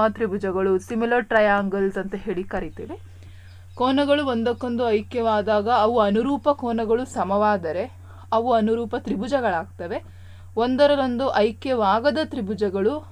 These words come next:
ಬಾಹುಗಳು ಅಸಮವಾಗಿರ್ತವೆ ಅಥವಾ ಕೋನಗಳು ಅಸಮವಾಗಿರೋದು ಕಂಡು ಬರ್ತದೆ. So ಈ ಚಿತ್ರಗಳನ್ನ ಕೊಟ್ಟಿದ್ದಾರಲ್ಲ ಮಕ್ಕಳ, ಇವುಗಳನ್ನ ನೀವು ಕಟ್ ಮಾಡಿ ಒಂದಕ್ಕೊಂದನ್ನ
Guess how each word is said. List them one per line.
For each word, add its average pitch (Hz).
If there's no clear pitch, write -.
ಬಾಹುಗಳು 233
ಅಸಮವಾಗಿರ್ತವೆ 247
ಅಥವಾ 233
ಕೋನಗಳು 254
ಅಸಮವಾಗಿರೋದು 202
ಕಂಡು 196
ಬರ್ತದೆ. 165
So 220
ಈ 220
ಚಿತ್ರಗಳನ್ನ 208
ಕೊಟ್ಟಿದ್ದಾರಲ್ಲ 190
ಮಕ್ಕಳ, 190
ಇವುಗಳನ್ನ 214
ನೀವು 220
ಕಟ್ 208
ಮಾಡಿ 233
ಒಂದಕ್ಕೊಂದನ್ನ 208